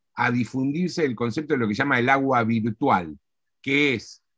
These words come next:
eh, un, un, un concepto que remite a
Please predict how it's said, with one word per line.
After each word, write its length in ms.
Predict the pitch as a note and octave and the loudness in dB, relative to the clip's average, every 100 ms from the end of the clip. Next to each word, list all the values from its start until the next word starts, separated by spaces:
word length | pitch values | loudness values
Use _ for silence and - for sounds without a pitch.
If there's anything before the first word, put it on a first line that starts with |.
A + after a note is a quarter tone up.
| _ | _
eh, 1120 | C#3 A#2 A2+ A2 G#2 G2+ G2 F#2+ F#2 F2+ E2+ - | -4 0 0 0 -2 -4 -6 -6 -8 -8 -12 -4
un, 920 | C#3 C#3 C3+ B2+ A#2 A2 G#2+ G#2 G#2 - | 2 4 4 4 4 4 2 2 -2 -2
un, 400 | B2+ B2+ A#2+ A#2 | 0 2 0 0
un 200 | A#2+ A#2 | 0 0
concepto 640 | C3+ C3+ F#3 E3 - F3+ | 0 0 -2 -2 -2 -4
que 140 | C3+ | -2
remite 760 | B2 C3 C#3+ F#3+ E3+ - F3 F#3 _ _ _ | -2 -2 2 2 2 0 -2 -4 _ _ _
a 420 | C#3+ D3+ F3 F3+ | 4 6 6 4